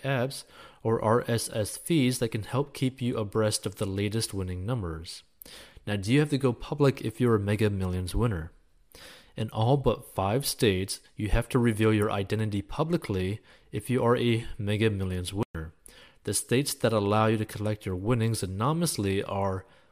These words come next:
Maryland, Ohio, Kansas, Delaware, and North Dakota.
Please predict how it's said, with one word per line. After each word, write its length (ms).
Maryland, 640
Ohio, 720
Kansas, 600
Delaware, 560
and 180
North 300
Dakota. 560